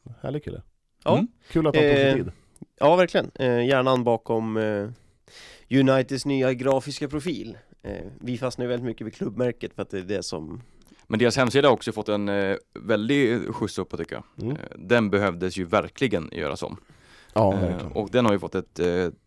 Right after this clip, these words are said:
Speaker 3: ett kanonlyft. Jag tycker den är superb.
Speaker 1: Mm.
Speaker 3: Eh, verkligen. Den är riktigt snygg. Eh, och enkel och, ja.
Speaker 1: Ja, fick vi någon svar på, Martin, hur var det, hur många plus det ger den här?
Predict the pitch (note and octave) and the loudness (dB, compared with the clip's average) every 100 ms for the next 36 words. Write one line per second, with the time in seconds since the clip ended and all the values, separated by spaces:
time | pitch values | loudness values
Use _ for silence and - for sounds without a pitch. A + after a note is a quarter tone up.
0 | _ A#2+ - D3 A#2+ G#2+ A#2+ A#2+ A2+ G#2 | _ -2 4 4 4 2 -2 0 2 2
1 | G2+ G2 F#2+ - - - - G#2+ B2 B2 | 0 0 -4 -8 -14 -6 -4 2 4 2
2 | E2+ - _ _ G#2+ A2+ - - - E2 | -2 -12 _ _ -12 -10 -10 -8 -8 -8
3 | - - - _ - _ - A2 G#2 G#2+ | -8 -10 -12 _ -20 _ -2 0 0 -2
4 | - F#2+ - _ - - - - - _ | -6 -6 -8 _ -20 -20 -20 -20 -20 _
5 | _ - - - - - A2+ G2 - G#2+ | _ -16 -12 -10 -2 2 2 2 2 6
6 | G#2 G2 G2 G2+ G2 G#2 G#2+ C#3 A2 C3 | 6 6 4 2 -2 -8 -4 -2 -2 -6
7 | _ _ - - - - - C3 A2 C#3 | _ _ -20 -20 -20 -20 -18 -16 -2 0
8 | D3 - F3 - G#3 F#3 D#3 A2+ G2+ G#2 | 0 -2 -2 0 2 2 2 2 2 2
9 | G#2 F#2+ F#2 G2+ - G2 G2 F#2 G#2 G2 | 0 2 0 -2 -2 -4 -2 2 2 2
10 | F2 A#2 A2 G#2 A#2 G2+ C3 C#3 G#2 F2+ | 0 -2 -2 0 -2 0 2 2 0 -6